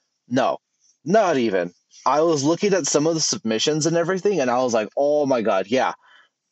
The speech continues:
I think what I ended up submitting, I think I submitted a, a, a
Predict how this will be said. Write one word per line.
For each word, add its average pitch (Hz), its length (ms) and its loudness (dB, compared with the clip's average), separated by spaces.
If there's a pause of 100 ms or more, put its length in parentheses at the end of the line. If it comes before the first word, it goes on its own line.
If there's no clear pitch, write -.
I 139 120 0
think 202 300 -2
what 135 280 0
I 127 140 2
ended 156 200 0
up - 120 -2
submitting, 120 720 0 (1000)
I 131 100 0
think 160 180 -2
I 180 100 2
submitted 151 440 2
a, 113 160 0 (240)
a, 123 280 2
a 131 60 0